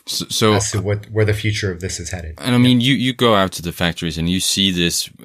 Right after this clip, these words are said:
Speaker 1: uh, with your own eyes. I mean, uh, maybe not on a daily basis, but you go there, right? Um, but tell me more about, I mean, I'm, I'm curious now, these, these, um, so you, you said that there's, there's people coming from outside of Japan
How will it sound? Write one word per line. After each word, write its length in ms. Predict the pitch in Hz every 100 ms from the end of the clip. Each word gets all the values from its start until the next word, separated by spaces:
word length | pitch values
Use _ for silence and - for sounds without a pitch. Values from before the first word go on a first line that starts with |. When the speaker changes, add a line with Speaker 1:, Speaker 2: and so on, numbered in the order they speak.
| -
Speaker 1:
uh, 80 | 80
with 220 | 78 -
your 100 | 78
own 140 | 76
eyes. 420 | 76 73 62 -
I 80 | 58
mean, 360 | 78 76 76 57
uh, 360 | - 67 65 69 - -
maybe 160 | 85 87
not 140 | 85
on 140 | 80 80
a 40 |
daily 280 | 78 85 82
basis, 360 | 82 76 78
but 160 | - 82
you 80 | 92
go 200 | 85 80
there, 180 | 67 64
right? 240 | 78 85 - - -
Um, 520 | 78 80 82 65 62
but 220 | 98 98
tell 140 | - 127
me 100 | 120
more 180 | 110
about, 360 | 113 104 92 90
I 80 | 90
mean, 160 | 95
I'm, 180 | 98 107
I'm 120 | 101 90
curious 340 | 101 92 82
now, 240 | 87 85
these, 320 | 82 87 82 -
these, 360 | 90 82 - -
um, 460 | 80 78 80 71 - - - - -
so 180 | - 95
you, 120 | 90
you 380 | - 67 - 90
said 340 | - 92 85
that 440 | 90 82 80 80 80
there's, 420 | - - 85 80 -
there's 340 | 80 82 -
people 320 | - 92 90
coming 260 | - 85 78
from 160 | 76
outside 340 | 80 87 - 85
of 60 |
Japan 460 | 78 - 78 73